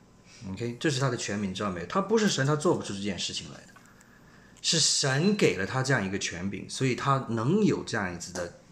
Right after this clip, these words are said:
这个权利去做这件事情。而且最后很关键没有，他的门徒就信他了。就原文当中呢，我们看英文这个翻译啊，相对会好一点。He thus revealed his glory, and his disciples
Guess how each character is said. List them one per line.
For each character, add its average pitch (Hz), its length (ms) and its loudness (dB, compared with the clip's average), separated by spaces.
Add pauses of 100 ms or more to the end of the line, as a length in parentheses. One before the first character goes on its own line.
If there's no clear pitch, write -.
(540)
这 127 160 -2
个 98 120 0
权 98 380 -2
利 175 120 2
去 - 160 -4
做 85 180 -6
这 - 60 -10
件 90 160 -10
事 - 180 -8
情。 - 140 -10 (1080)
而 175 120 4
且 185 80 6
最 254 160 6
后 196 100 10
很 120 160 0
关 139 240 4
键 131 160 2
没 90 120 -4
有， - 120 -8 (520)
他 233 180 6
的 202 100 6
门 139 360 4
徒 139 180 2
就 151 160 4
信 - 520 2
他 - 240 -6
了。 - 180 -14 (920)
就 240 120 4
原 170 360 8
文 160 200 6
当 151 200 6
中 147 200 4
呢， 110 220 0 (440)
我 123 80 -4
们 139 60 2
看 175 240 6
英 190 100 10
文 147 100 6
这 127 100 2
个 110 60 2
翻 123 280 2
译 101 80 0
啊， 82 160 -4
相 127 220 -2
对 120 100 0
会 104 80 -2
好 95 260 -8
一 87 40 -4
点。 - 160 -10 (760)
He 175 140 6
thus 202 300 8
revealed 165 600 8
his 156 200 0
glory, 143 640 4
and 151 160 2
his 160 180 2
disciples 151 760 2